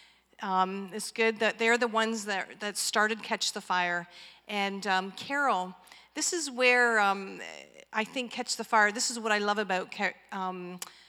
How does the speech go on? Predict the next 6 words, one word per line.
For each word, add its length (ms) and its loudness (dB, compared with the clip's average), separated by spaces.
Catch 300 -2
the 80 -8
Fire, 580 2
um, 460 -2
sorry, 400 -4
I, 240 -6